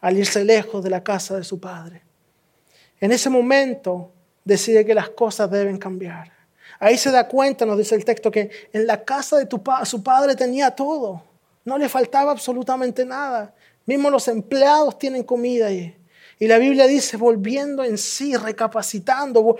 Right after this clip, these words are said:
volviendo, dándose cuenta. Muchos de nosotros debemos darnos cuenta, debemos volver en sí, caer en cuenta de, de todo lo que tenemos al estar cerca de Dios.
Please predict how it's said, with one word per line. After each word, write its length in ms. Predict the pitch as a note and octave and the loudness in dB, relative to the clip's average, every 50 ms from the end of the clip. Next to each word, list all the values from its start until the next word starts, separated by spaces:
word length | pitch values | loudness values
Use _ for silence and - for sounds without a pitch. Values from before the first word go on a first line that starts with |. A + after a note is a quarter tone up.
| - - - | -2 -10 2
volviendo, 640 | - G#3+ A#3 A#3+ A#3 A#3+ C#4 C#4+ D4+ D#4+ D4 B3+ A#3+ | 4 6 6 6 6 2 4 4 4 4 4 4 6
dándose 440 | B3 C#4+ D4+ D4 C4+ B3 - B3 - | 6 6 4 4 2 2 2 2 0
cuenta. 600 | - B3+ D4 D#4 D4+ C#4+ - - A3+ G#3 G#3+ - - - _ _ _ _ _ _ _ _ _ | 0 -2 -2 0 -2 -2 2 2 2 2 2 -8 -20 -20 _ _ _ _ _ _ _ _ _
Muchos 340 | - A3 B3 C4 B3+ B3 A3+ | -8 -6 -6 -2 0 0 2
de 120 | A3+ A3+ | 2 0
nosotros 720 | A3 G3+ - - - A3 G3+ - - D#3 - - - _ _ _ _ _ _ _ _ _ _ _ _ _ _ _ _ _ _ _ _ _ _ | -2 -2 -6 -8 -8 -10 -10 -10 -14 -18 -18 -18 -20 _ _ _ _ _ _ _ _ _ _ _ _ _ _ _ _ _ _ _ _ _ _
debemos 420 | - G3 G3 G3+ G#3 G#3+ G#3 G3+ - | -2 0 2 2 2 0 -2 -4 0
darnos 360 | A3 G#3+ G#3+ G#3+ G#3 F#3 - | 2 2 2 2 -2 -10 -10
cuenta, 540 | - - G3+ F#3+ E3+ E3 - _ _ _ _ _ _ _ _ - | -12 -12 -12 -12 -12 -12 -16 _ _ _ _ _ _ _ _ -10
debemos 380 | F3 F3 G3 G#3+ G#3+ G3+ F3 | -8 -4 -2 -2 -2 -2 0
volver 680 | F#3+ G3 F#3+ F3+ F3 G3 G#3+ G#3 G3+ F3+ E3+ - - _ _ _ _ _ - | 0 0 0 0 0 -2 -2 -2 -2 -6 -10 -12 -16 _ _ _ _ _ -12
en 180 | F#3+ F3 E3 | -10 -8 -8
sí, 240 | - - - F#3+ F#3 | -8 -6 -6 -6 -6
caer 320 | F#3+ F#3 F#3 G3+ A3 A3+ | -4 0 2 2 4 4
en 100 | A3+ G#3+ | 2 2
cuenta 560 | G3 - - A3+ A3 A3+ A3 A3 - G3 F#3+ F#3 | 0 2 2 2 2 2 -2 -4 -4 -4 -2 -2
de, 160 | F#3 F3+ - _ _ _ _ - | -4 -8 -10 _ _ _ _ -4
de 80 | G3 | -4
todo 240 | F#3+ - A3+ G#3+ A3+ | 0 0 0 2 2
lo 140 | A3+ G#3+ G#3 | 0 0 0
que 80 | G#3 | -2
tenemos 500 | F#3+ G3+ G3 G3 G3 F#3+ F3 E3+ E3+ - | -4 -4 -4 -4 -4 -6 -8 -12 -14 -16
al 80 | F#3 F3+ | -16 -18
estar 300 | D#3+ - - F#3 E3+ D#3+ | -18 -16 -14 -14 -14 -12
cerca 340 | - F#3 E3+ F3 - E3 D#3+ | -10 -12 -12 -12 -12 -18 -16
de 120 | D#3+ D#3 | -16 -18
Dios. 420 | D#3 D#3+ _ - - - - _ | -20 -20 _ -20 -20 -20 -20 _